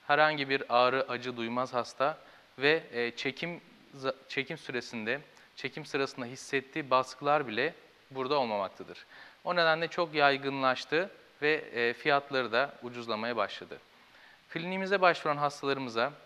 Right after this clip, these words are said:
tek diş eksiklikleri veya daha çok diş eksikliklerinde o dişlerin yerine koyarak implantlarımızı, protezlerini tamamlıyoruz. Bunun dışında hiç dişi olmayan, e,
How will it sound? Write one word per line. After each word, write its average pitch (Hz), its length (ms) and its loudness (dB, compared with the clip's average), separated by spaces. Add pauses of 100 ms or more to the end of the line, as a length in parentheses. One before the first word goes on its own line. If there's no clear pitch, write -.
(380)
tek - 280 -4
diş - 160 -6
eksiklikleri - 720 -4 (140)
veya 127 280 4
daha 143 160 6
çok - 260 -6
diş - 160 -6
eksikliklerinde 110 920 -6
o 160 160 -4
dişlerin 151 480 -6
yerine 123 440 -2 (120)
koyarak 131 460 2
implantlarımızı, 113 840 -6 (380)
protezlerini 143 600 2
tamamlıyoruz. 104 720 -2 (400)
Bunun 202 240 -2
dışında 165 560 -2 (280)
hiç 208 200 -8
dişi - 220 -2
olmayan, 117 400 0 (240)
e, 110 360 -2